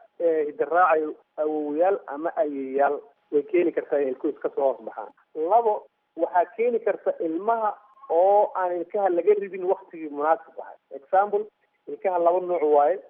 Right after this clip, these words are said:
Ilkaha caana nuuga ah oo temporary-ga ah iyo kuwa permanent-iga ah oo joogtada noqon doona. Qofku kaba soo qaad markuu,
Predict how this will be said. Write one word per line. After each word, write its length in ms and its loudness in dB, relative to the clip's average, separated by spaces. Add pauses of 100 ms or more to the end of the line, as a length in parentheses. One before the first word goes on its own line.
(340)
Ilkaha 380 -4
caana 200 0
nuuga 360 -2
ah 140 2 (240)
oo 180 -2 (400)
temporary-ga 580 2
ah 80 -2 (420)
iyo 200 2
kuwa 280 2 (180)
permanent-iga 680 0
ah 80 -10 (300)
oo 140 2 (140)
joogtada 380 2
noqon 320 0
doona. 280 0
Qofku 460 -2 (320)
kaba 200 2
soo 100 0
qaad 180 4
markuu, 380 -4